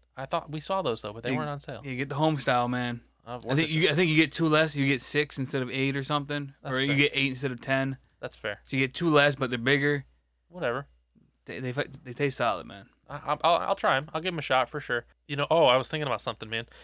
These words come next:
Speaker 1: 'cause we haven't talked about it in forever. Uh, but, you know, I was talking about that Zaxby's, and I know how we're gonna fund this thing. The lottery's up to one point one now, <laughs> kid.
Speaker 2: Oh, the, uh, the Mega?
Speaker 1: Yeah, it's back up into the billions again.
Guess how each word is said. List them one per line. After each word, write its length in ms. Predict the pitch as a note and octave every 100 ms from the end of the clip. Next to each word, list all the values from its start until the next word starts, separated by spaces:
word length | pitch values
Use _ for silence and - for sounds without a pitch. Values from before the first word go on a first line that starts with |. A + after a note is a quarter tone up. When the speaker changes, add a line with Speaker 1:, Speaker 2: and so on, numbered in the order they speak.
| -
Speaker 1:
'cause 120 | - B2
we 60 |
haven't 220 | C#3 C3 A2+
talked 260 | B2+ B2+
about 200 | B2 A#2
it 80 | A2
in 60 | A2
forever. 440 | - A2+ A#2 A2 _ _ _ _
Uh, 380 | A#2 A2+ G#2+ G2+ G2 _ _ _ -
but, 120 | B2
you 80 | A#2+
know, 80 | A#2
I 40 |
was 100 | A2+
talking 220 | - B2
about 160 | A#2+ A2+
that 100 | G#2
Zaxby's, 540 | A#2 A2+ B2 - G#2 - _
and 80 | B2
I 40 | B2+
know 100 | C#3+
how 120 | C3+
we're 60 |
gonna 140 | A#2 G#2+
fund 240 | A#2+ A#2
this 120 | G#2
thing. 200 | - - - _ _ _ _ _ _ _ _ _ _ _ _ _ _ -
The 60 |
lottery's 420 | C#3+ D#3+ F3 E3+
up 80 | E3+
to 60 | F3
one 180 | E3+ F3
point 260 | F#3+ F#3+ E3
one 260 | F#3 G#3+
now, 200 | F#3 C#3+
<laughs> 20 |
kid. 420 | A#2+ D#3 E3+ A3+ - - - _ _ _
Speaker 2:
Oh, 140 | D#3 C#3+
the, 220 | C#3 C#3
uh, 300 | C#3 C3 B2+
the 260 | B2+ C3 B2
Mega? 440 | C3 D3 D#3 D3+ B2+
Speaker 1:
Yeah, 320 | A#2 G#2+ A#2+ -
it's 120 | -
back 240 | A#2+ A#2+
up 120 | C#3 C#3+
into 140 | C#3+
the 80 | D3
billions 440 | A#2+ A2 A2+ B2+
again. 400 | A#2+ G2+ G2 B2